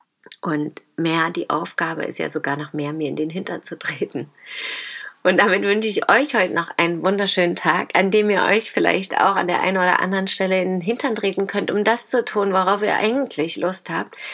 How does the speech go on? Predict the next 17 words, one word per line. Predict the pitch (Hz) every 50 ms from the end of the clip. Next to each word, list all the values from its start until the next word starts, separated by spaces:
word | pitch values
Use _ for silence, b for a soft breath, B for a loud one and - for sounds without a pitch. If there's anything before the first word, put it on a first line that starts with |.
| B B
was | B 185 180
euch | 180 202 208 202 -
wirklich | 180 214 233 - 240 247 - -
wichtig | 196 220 214 - - 202
ist | - - - - 185
und | 180 175 156
was | 170 180 180 -
euch | 101 - - -
in | - 180
eurem | - - 180 180 170 175
Leben | 170 170 180 180 185 190
fehlt | - - - 185 175 175 185
und | 180 175 165
was | 175 180 -
euch | - 190 190 -
glücklich | - 226 277 277 254 190 165 - -
macht. | 165 190 - -